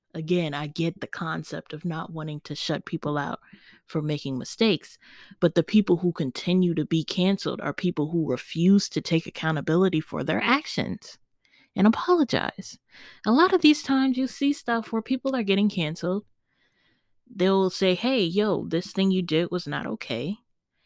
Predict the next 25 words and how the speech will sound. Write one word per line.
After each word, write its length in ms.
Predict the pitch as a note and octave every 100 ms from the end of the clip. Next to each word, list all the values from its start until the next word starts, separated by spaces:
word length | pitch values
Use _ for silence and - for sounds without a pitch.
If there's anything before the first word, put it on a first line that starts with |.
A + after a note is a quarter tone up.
| -
And 160 | D#3+ E3
then 120 | E3
you'll 100 | E3
see 220 | - G3+
some 320 | - F#3+ A#3+
celebrities, 600 | - F#3 D3+ D#3+ D#3+ E3+
they'll 160 | D#3+ G3
come 240 | - F#3+
back 260 | E3 F3 F#3
and 120 | E3+
be 100 | F3+
like, 220 | F3+ D#3+ -
"Oh, 380 | D4 D#4+ D3 G#1+ _ _ _ _ _ _ _ _ _ -
I 100 | D#3+
didn't 220 | F3+ F3
realize 440 | E3+ E3 E3 F3
this 220 | D3 E3
was 120 | F3 -
something 520 | E3+ D#3+ E3+ F#3 - _ - - -
that 140 | C#3+ -
hurted 320 | D#3+ D#3 E3
a 60 |
group 260 | D#3+ D#3 -
of 80 | E3+
people." 380 | - E3+ G3+